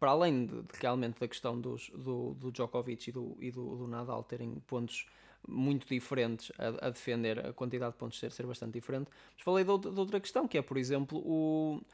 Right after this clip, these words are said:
o Fognini ter sido operado agora porque provavelmente achou que não ia haver ténis, o Federer, na verdade, opá, foi operado porque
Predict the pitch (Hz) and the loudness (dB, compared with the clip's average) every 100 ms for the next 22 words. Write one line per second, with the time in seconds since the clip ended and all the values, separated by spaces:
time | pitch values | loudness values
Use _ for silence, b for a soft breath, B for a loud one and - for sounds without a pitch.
0 | b b 139 143 139 135 131 131 - 131 | b b 2 4 6 4 2 0 0 2
1 | 127 - 127 123 120 127 117 110 - 120 | 4 4 4 4 4 6 4 2 -2 -10
2 | - 120 127 - 117 107 113 113 110 117 | -6 -4 -4 -2 0 2 4 2 0 -2
3 | 117 - 120 110 120 - 220 220 202 - | -4 -4 -4 -2 -2 2 2 2 0 -4
4 | b b - 139 143 143 139 139 131 135 | b b -8 4 6 8 6 6 2 4
5 | 131 123 123 120 123 117 127 120 117 127 | 4 6 6 6 6 4 4 4 4 2
6 | 127 120 120 113 117 - 123 117 117 | 4 2 0 -6 -8 0 2 4 2